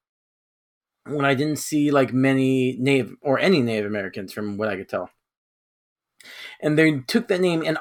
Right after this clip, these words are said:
honor of the natives who helped the slaves escape slavery, um, back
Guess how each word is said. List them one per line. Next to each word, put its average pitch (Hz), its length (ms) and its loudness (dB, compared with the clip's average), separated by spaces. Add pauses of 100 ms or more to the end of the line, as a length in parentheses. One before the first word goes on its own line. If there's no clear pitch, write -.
honor 165 460 8
of 139 260 4
the 143 80 6
natives 147 460 4
who 143 140 0
helped - 440 0
the 135 120 2
slaves 127 500 0
escape 120 280 -4
slavery, 107 600 -4 (100)
um, 95 280 -12 (840)
back 101 240 -6